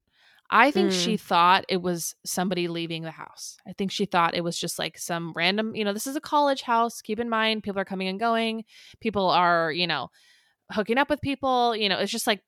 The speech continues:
Speaker 1: there's a lot of foot traffic for a lot of just,
Speaker 2: Yeah.
Speaker 1: like, normal college reasons. And so I don't think that she, I think she was maybe spooked by some, by seeing someone,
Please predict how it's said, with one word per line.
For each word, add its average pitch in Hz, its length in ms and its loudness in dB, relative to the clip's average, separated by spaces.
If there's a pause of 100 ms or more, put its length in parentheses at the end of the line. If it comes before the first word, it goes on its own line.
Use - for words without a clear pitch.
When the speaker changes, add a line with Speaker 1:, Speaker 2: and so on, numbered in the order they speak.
(120)
Speaker 1:
there's 208 160 -2
a 220 40 -4
lot 247 120 4
of - 80 -2
foot - 200 0
traffic - 560 -6
for 185 160 -2
a 185 60 0
lot 185 200 2
of 180 80 -2
just, 190 160 2
Speaker 2:
Yeah. - 20 0
Speaker 1:
like, - 160 -2
normal 180 320 -2
college 170 440 -2
reasons. 202 520 -6
And 208 100 -6
so 196 320 0 (520)
I 214 100 4
don't 269 240 0
think 240 300 0
that - 120 -6
she, 208 560 -4
I - 40 -2
think 214 160 -2
she 247 80 0
was 220 100 0
maybe 208 200 0
spooked - 520 -6
by 214 140 -2
some, 185 200 -4
by 180 320 -4
seeing 196 320 -4
someone, 311 420 -4